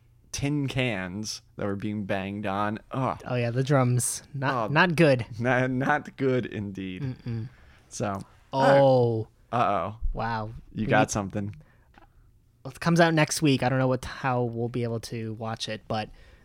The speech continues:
Speaker 2: there's a new Netflix movie about the Fyre Festival.
Speaker 1: Ooh.
Speaker 2: We should watch that and talk about that.
Speaker 1: I like that idea, too.
Speaker 2: Yeah, that might be fun.
Speaker 1: I like that. N-, Netflix,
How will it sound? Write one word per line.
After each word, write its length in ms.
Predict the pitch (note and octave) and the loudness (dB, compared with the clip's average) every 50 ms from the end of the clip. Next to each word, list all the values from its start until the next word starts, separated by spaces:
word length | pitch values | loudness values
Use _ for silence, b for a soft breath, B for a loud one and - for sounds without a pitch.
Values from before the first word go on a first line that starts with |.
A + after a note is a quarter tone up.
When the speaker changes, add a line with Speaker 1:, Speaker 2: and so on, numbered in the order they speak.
| b - | b -6
Speaker 2:
there's 280 | B2+ C3 C3 B2+ A#2+ C#3+ | -4 -2 -2 -2 -2 -4
a 200 | C3 C3 B2 B2 | -4 -4 -2 -2
new 680 | B2 B2+ C3 C#3 D3+ D#3 D#3+ D#3+ D#3+ E3 E3 D#3+ E3+ - - - - - - - - - | 0 0 2 4 4 6 8 8 8 6 6 4 -2 -8 -16 -20 -20 -20 -20 -20 -12 -6
Netflix 480 | D3+ D3 F3+ G#3+ - - C#3 B2+ - - | -2 0 0 0 2 2 2 2 2 0
movie 400 | C3 A2 A2+ A2+ A#2+ B2+ B2+ - - | -2 -2 -2 -2 -2 -4 -4 -4 -4
about 260 | B2+ B2+ B2+ B2+ B2+ | -2 -2 -2 -2 -2
the 80 | - - | -4 -8
Fyre 460 | - - - C#3+ C#3 F3 F3+ E3 D3 | -8 -2 0 2 4 6 6 6 4
Festival. 720 | C3 - - A#2 G#2+ - - - A2 A2+ B2+ - D#3 - - _ _ _ _ _ _ _ _ _ - | 2 2 -4 -4 -4 -4 -6 -8 -8 -10 -10 -10 -10 -12 -16 _ _ _ _ _ _ _ _ _ -2
Speaker 1:
Ooh. 540 | G#2+ A2 A#2 C#3 E3+ F#3+ F#3 E3 C3+ A#2+ A2 | 0 0 2 2 2 2 4 2 4 4 4
Speaker 2:
We 80 | A2 D#3+ | 4 4
should 160 | - F#3+ D3+ | 4 4 4
watch 200 | C3+ A#2 A2+ - - | 2 0 0 0 0
that 140 | C#3 C#3+ | -2 0
and 80 | C#3+ C3 | -2 -2
talk 220 | C3 D#3 D3 - | -2 -2 -2 -2
about 260 | - A2+ G#2+ G#2+ G#2 - | -2 -4 -4 -4 -2 0
that. 340 | A#2+ B2+ C#3+ B2 G#2 G2+ - - | 2 2 2 2 0 -2 -6 -2
Speaker 1:
I 200 | - A2 B2+ C3+ | 0 2 2 4
like 200 | C3 B2 A#2+ G#2 | 4 2 2 2
that 180 | A2 A2 A2 | 2 2 2
idea, 360 | A2 G#2+ G2+ G#2 G#2 G2+ G2 | 2 2 0 0 -2 -2 -4
too. 160 | F2+ - - G2 | -4 -4 -4 -2
Speaker 2:
Yeah, 260 | F#2+ C#3 C3+ A#2+ A2+ | 0 0 0 -2 -4
that 100 | A2+ A#2 | -4 -4
might 160 | B2 B2 A#2 | -4 -4 -4
be 120 | A#2 A2+ | -6 -8
fun. 340 | G#2 - - A#2 G#2+ G#2+ A2 - _ - | -10 -10 -12 -12 -12 -12 -12 -14 _ -6
Speaker 1:
I 80 | G2+ | -4
like 240 | A2 A#2 A2+ A2 - | -2 -2 -2 -4 -4
that. 220 | A2 F#2 E2 D2 | -4 -4 -4 -6
N-, 340 | B1 - G2 - E2+ G#2 A2+ | -8 -10 -12 -12 -10 -4 -2
Netflix, 720 | B2+ D#3 E3 - - C#3+ B2+ G#2+ - - - - - - | 0 0 0 0 0 0 0 0 -2 -6 -10 -10 -10 -10